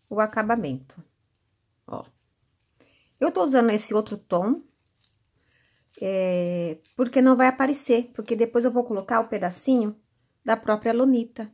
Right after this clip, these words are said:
tá? Ela tá até mais larga do que a fita número dois, por causa que aqui a distância também é maior, né? Então, eu... E uma diquinha também que eu queria dar pra vocês, que eu já falei em outros vídeos, olha, quando eu vou usar a tiara de dentinho,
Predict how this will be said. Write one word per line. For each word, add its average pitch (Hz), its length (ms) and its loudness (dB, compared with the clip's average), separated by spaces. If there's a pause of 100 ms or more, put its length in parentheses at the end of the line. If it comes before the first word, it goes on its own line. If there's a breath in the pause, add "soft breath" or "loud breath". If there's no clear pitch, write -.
tá? 185 160 -2
Ela 202 140 -4
tá 190 120 -4
até 196 200 -4
mais 233 220 0
larga 208 400 0
do 196 140 -8
que 185 240 -6
a 175 100 0
fita 180 280 -10
número 175 280 -4
dois, 208 560 -6 (880)
por 185 100 -10
causa 185 280 -2
que 185 120 -8
aqui 185 260 -4
a 196 60 0
distância 180 500 -6
também 175 400 -4
é - 20 -4
maior, 175 480 0
né? 247 360 -4 (1000 soft breath)
Então, 220 260 -4
eu... 269 320 -2 (1160)
E 254 40 2
uma 320 160 4
diquinha 285 300 2
também 240 180 4
que 240 60 0
eu 233 40 2
queria 208 160 0
dar 196 40 0
pra 196 100 -4
vocês, 185 360 0
que 240 80 -2
eu 220 40 -2
já 220 100 2
falei 208 260 -2
em 208 100 0
outros 185 320 -8
vídeos, 214 420 -2
olha, 180 240 2
quando 269 320 2
eu 311 140 4
vou 262 160 4
usar 214 380 2
a 185 200 0
tiara 190 380 -4
de 175 100 -8
dentinho, 175 720 0